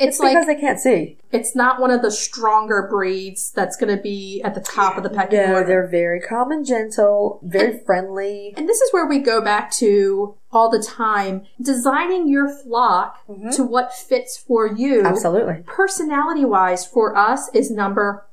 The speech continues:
Speaker 1: one.
Speaker 2: Yeah, it definitely
Speaker 1: You wanna
Speaker 2: is.
Speaker 1: make sure, because we've been down this road where you don't.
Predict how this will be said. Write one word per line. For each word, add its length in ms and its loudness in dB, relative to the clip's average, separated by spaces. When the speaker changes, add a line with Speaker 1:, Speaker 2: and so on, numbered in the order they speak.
Speaker 1:
one. 320 -8
Speaker 2:
Yeah, 280 0
it 100 0
definitely 340 0
Speaker 1:
You 60 2
wanna 160 2
Speaker 2:
is. 60 -2
Speaker 1:
make 180 2
sure, 320 0
because 280 -2
we've 280 0
been 140 4
down 240 2
this 180 -4
road 320 -2
where 140 -2
you 180 -6
don't. 340 -2